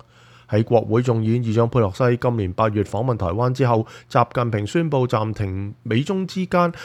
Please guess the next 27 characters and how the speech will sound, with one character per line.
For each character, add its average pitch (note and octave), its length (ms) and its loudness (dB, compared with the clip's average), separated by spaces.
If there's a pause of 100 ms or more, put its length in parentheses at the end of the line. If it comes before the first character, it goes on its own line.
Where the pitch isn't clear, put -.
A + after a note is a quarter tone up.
(120)
喺 B2+ 340 4
包 D#3 160 2
括 B2+ 140 -2
氣 A2 180 0
候 G#2 80 2
問 F#2+ 140 -2
題 F#2 120 -2
上 F2+ 200 -4
嘅 G#2 100 -2
多 A#2 200 0
項 G2 100 -4
合 F#2+ 60 -2
作。 A#2 300 2 (640)
白 A2+ 100 -2
宮 C#3 200 0
氣 B2+ 160 4
候 A2 80 2
問 G#2+ 180 0
題 G#2+ 140 0
特 A2 200 0
使 B2 320 2
佩 A#2+ 200 2
里 A2+ 220 4
星 C#3 160 -2
期 F#2+ 60 0
三 B2+ 340 0
話， G#2+ 240 2